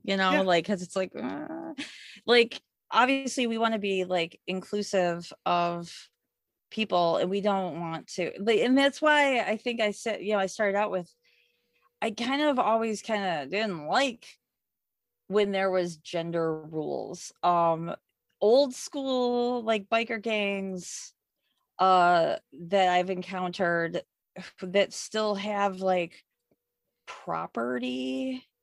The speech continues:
Speaker 2: Yeah,
Speaker 1: patches.
Speaker 2: that's, but that's, that's something
Speaker 1: And
Speaker 2: else, and that's
Speaker 1: that,
Speaker 2: not
Speaker 1: I mean,
Speaker 2: mopeds. But no, and I agree
Speaker 1: but,
Speaker 2: with you, like,
Speaker 1: but
Speaker 2: that's a
Speaker 1: there are
Speaker 2: whole fucking
Speaker 1: definitely,
Speaker 2: weird argument.
Speaker 1: there are definitely moped clubs that associate with these biker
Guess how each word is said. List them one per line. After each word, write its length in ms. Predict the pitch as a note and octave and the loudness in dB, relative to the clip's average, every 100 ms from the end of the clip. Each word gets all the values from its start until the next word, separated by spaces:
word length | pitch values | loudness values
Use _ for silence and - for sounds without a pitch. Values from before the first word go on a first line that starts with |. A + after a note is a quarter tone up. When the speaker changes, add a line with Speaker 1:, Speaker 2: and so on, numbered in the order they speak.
| _ _ _ _ _ _ | _ _ _ _ _ _
Speaker 2:
Yeah, 600 | F3 A3+ A3+ A3 G#3 G3 | -2 2 4 4 4 4
Speaker 1:
patches. 0 | |
Speaker 2:
that's, 600 | G3 G#3 G3+ - - - - _ _ _ _ | 4 6 6 2 -6 -8 -12 _ _ _ _
but 120 | A#3 | 2
that's, 300 | C#4 C4 - | 4 4 2
that's 300 | A3 A#3+ A3 | 6 8 10
something 240 | G#3+ G#3 G3+ | 8 8 8
Speaker 1:
And 40 | |
Speaker 2:
else, 360 | F#3+ F#3+ G3 A3 | 8 6 4 2
and 180 | G3 F#3+ | 4 6
that's 200 | G3 C4+ | 6 6
Speaker 1:
that, 40 | |
Speaker 2:
not 180 | C4 G#3 | 6 6
Speaker 1:
I 40 | |
mean, 200 | - B3 | 6 4
Speaker 2:
mopeds. 260 | E3 D3+ D#3 | 4 2 2
But 140 | G3 | 2
no, 180 | G3+ A3+ | 6 6
and 100 | G#3 | 6
I 120 | A3+ | 6
agree 200 | A#3 G3+ | 4 6
Speaker 1:
but, 60 | A#3 | 6
Speaker 2:
with 120 | A#3+ | 8
you, 140 | G3+ F3 | 4 4
like, 220 | F3 A#3 | 6 6
Speaker 1:
but 0 | |
Speaker 2:
that's 200 | G#3+ C4+ | 8 8
a 60 | |
Speaker 1:
there 20 | C4+ | 10
are 160 | C4+ | 8
Speaker 2:
whole 100 | C4+ | 8
fucking 400 | C4+ C4 D#4 C#4+ | 6 6 6 6
Speaker 1:
definitely, 0 | |
Speaker 2:
weird 240 | C4 D#3+ D#3 | 6 2 0
argument. 380 | D3 C#3+ C#3+ | -2 -4 0
Speaker 1:
there 180 | A#3+ B3+ | 4 6
are 80 | C4 | 4
definitely 380 | A3+ A#3+ C4 B3 | 4 2 2 -2
moped 380 | G#3+ G#3 A#3+ F#3+ | -4 -4 -6 -6
clubs 300 | A3+ G3+ G3+ | -4 -4 -4
that 140 | G3+ E3+ | -4 -4
associate 1040 | F3 - G3+ C#4 - A#3 G3+ G3+ F3+ F3 | -12 -2 0 0 -2 -2 -2 -2 -4 -2
with 400 | F3+ E3+ E3+ - - E3+ | 0 0 -2 -16 -18 -4
these 200 | F3+ F3 | -2 0
biker 400 | F3 E3+ E3+ E3 | 0 -2 -4 -8